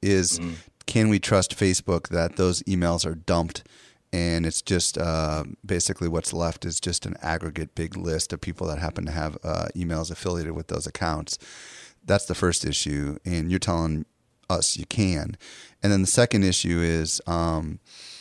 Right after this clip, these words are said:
Speaker 1: uh, is it a violation of any kind of privacy policies that may be in place? And because it's just kind of an aggregate, generic kind of
Speaker 2: Mm-hmm.
Speaker 1: thing, you're saying no.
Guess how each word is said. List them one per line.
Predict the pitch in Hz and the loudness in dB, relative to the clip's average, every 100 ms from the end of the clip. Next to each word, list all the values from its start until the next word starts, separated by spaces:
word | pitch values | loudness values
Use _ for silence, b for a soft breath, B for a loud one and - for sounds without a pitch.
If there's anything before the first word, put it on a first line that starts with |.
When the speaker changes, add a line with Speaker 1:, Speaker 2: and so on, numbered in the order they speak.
| B B _ - | B B _ -2
Speaker 1:
uh, | 90 85 82 | 2 2 0
is | - 101 | 0 2
it | 98 | 2
a | |
violation | 87 87 85 87 - 87 | 4 4 6 4 2 0
of | 80 | 0
any | 82 | -2
kind | - 85 | -2 -2
of | 80 - | -2 -4
privacy | - 87 85 - | -2 0 0 -2
policies | - 80 82 82 87 | -2 -2 0 -2 -4
that | 85 | -6
may | 82 85 | -4 -4
be | 82 | -4
in | 85 | -4
place? | 85 - 82 82 - B B B B - | -4 -4 -2 0 -2 B B B B -2
And | 92 85 | 2 2
because | 82 - 104 95 | 0 2 4 4
it's | 90 - - | 2 0 0
just | 92 - | 0 0
kind | 95 85 | 0 0
of | |
an | 82 - | -2 -2
aggregate, | 85 90 85 90 | 0 0 -2 -4
generic | - 80 85 87 80 78 - b b b - | -4 -2 0 2 0 -4 -12 b b b -4
kind | - 92 | 2 2
of | 78 | 2
Speaker 2:
Mm-hmm. | |
Speaker 1:
thing, | 110 95 80 82 - | 4 4 2 -2 -2
you're | 98 92 | 2 2
saying | - 87 76 82 | 4 4 4 4
no. | 85 76 - | 4 2 0